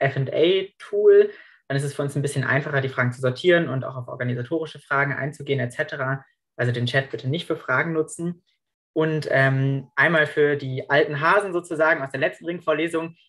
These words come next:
Ähm, nach dem alten Muster hätte der Test ja jetzt heute gestartet. Der Test zu den ersten drei Vorlesungen, also inklusive dieser Vorlesung, startet aber erst in einer Woche, also am zweiten November, damit, äh, da keine Verwirrung aufkommt.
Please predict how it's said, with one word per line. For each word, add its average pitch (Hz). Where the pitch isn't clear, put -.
Ähm, 135
nach 143
dem 151
alten 180
Muster 180
hätte 151
der 131
Test 139
ja 127
jetzt 120
heute 185
gestartet. 151
Der 139
Test 151
zu 143
den 139
ersten 160
drei 131
Vorlesungen, 175
also 127
inklusive 131
dieser 131
Vorlesung, 123
startet 127
aber 123
erst 123
in 147
einer 120
Woche, -
also 123
am 123
zweiten 120
November, 120
damit, 123
äh, 117
da 120
keine 120
Verwirrung 120
aufkommt. 113